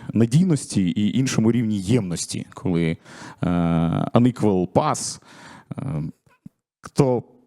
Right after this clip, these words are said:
чув про М П Л С, точно знає, що назад шляху немає, коли, е, вперше подружився з цим, далі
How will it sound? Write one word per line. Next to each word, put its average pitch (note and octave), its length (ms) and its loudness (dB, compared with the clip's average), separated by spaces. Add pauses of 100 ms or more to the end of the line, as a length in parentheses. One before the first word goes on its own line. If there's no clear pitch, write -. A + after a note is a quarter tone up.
(200)
чув E3 200 2
про C#3 220 -2
М B2 80 -4
П A#2+ 120 0
Л C#3 140 0
С, C#3+ 200 -2
точно B2+ 420 -2
знає, B2 380 0
що G2+ 380 0
назад A2+ 300 0
шляху G2 320 -2
немає, F2+ 320 0
коли, F2 400 -2 (420)
е, E2 280 0
вперше G#2+ 600 0 (200)
подружився A#2 540 0
з - 80 -6
цим, F2 300 -2
далі G2 360 2